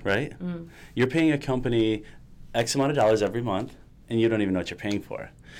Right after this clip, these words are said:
Speaker 1: And by the way, that's okay, because most of the people that are listening, most of the people out there really don't.
Speaker 2: Right.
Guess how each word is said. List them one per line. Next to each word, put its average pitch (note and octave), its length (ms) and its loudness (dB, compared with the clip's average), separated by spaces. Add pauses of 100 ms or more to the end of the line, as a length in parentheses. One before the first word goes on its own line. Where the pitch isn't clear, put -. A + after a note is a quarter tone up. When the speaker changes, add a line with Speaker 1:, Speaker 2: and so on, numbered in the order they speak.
(200)
Speaker 1:
And C3+ 140 0
by C#3+ 140 6
the C#3 80 4
way, C3+ 120 4
that's A#2 240 2
okay, B2+ 260 -2
because A#2 300 -4
most A#2 240 -2
of C#3 80 -4
the - 40 -12
people C3+ 520 -2
that A2 220 -2
are G2+ 80 2
listening, C#3 440 2
most B2+ 180 -4
of B2 60 -14
the B2+ 80 -8
people A2 140 -2
out A2+ 120 0
there C3 240 -2
really F3 220 -2
don't. - 400 -2
Speaker 2:
Right. D#3+ 220 -2